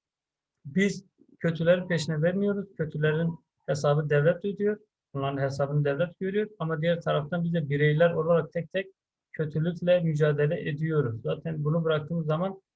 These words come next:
devlet istediği kadar kötü, kötülerin peşine versin. Onları yargılasın, hapishaneye atsın. Bunun önü, bunun sonu gelmez. Yani burada millet kötülüğe karşı, e, hassasiyeti oluşturması lazım. Yoksa,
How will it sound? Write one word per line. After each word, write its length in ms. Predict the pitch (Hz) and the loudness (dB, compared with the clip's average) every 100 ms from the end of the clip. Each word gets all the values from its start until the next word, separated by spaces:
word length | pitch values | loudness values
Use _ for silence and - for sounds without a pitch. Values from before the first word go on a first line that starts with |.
| _ - | _ 0
devlet 340 | 147 151 170 | 2 4 2
istediği 360 | 120 - 160 165 | -2 0 0 2
kadar 260 | 156 165 165 | 0 -2 -4
kötü, 280 | 156 147 151 160 165 - | -6 -4 -4 -4 -8 -6
kötülerin 420 | 151 147 151 156 | -6 -2 0 0
peşine 360 | 156 151 - 160 | -2 -4 -2 -2
versin. 260 | 143 - 147 | -2 -4 -6
Onları 340 | 139 139 143 | -4 -2 0
yargılasın, 520 | 143 139 139 139 143 | 0 0 -2 -4 -2
hapishaneye 520 | 143 143 - 147 147 | -4 -4 -4 -2 0
atsın. 360 | 139 139 196 208 _ _ _ _ - | 0 -4 -8 -8 _ _ _ _ -2
Bunun 160 | 165 | 0
önü, 340 | 175 156 180 - | 2 2 0 -2
bunun 260 | 160 170 | -4 -4
sonu 340 | 180 - 165 208 | -4 -2 0 2
gelmez. 400 | 190 170 127 110 - _ _ _ _ - | 2 2 0 -2 -12 _ _ _ _ -4
Yani 200 | 151 156 | -2 0
burada 220 | 165 196 | 0 2
millet 800 | 170 156 156 156 185 185 - - - | 2 2 2 6 6 4 -12 -20 -6
kötülüğe 720 | 156 147 165 156 160 175 165 | -4 -2 -2 2 6 6 4
karşı, 720 | - 147 147 - 175 180 175 _ _ _ _ _ - | 0 0 -2 -2 -2 -2 -4 _ _ _ _ _ -6
e, 80 | - 73 73 71 143 143 143 - | 0 2 2 2 2 0 -2 0
hassasiyeti 640 | 151 147 160 147 156 151 175 | 0 0 0 -2 0 0 0
oluşturması 640 | 156 147 156 147 143 147 | -2 -4 -4 -4 -2 -2
lazım. 300 | 131 117 120 | -2 -2 -4
Yoksa, 440 | 147 - 170 190 | -4 0 0 0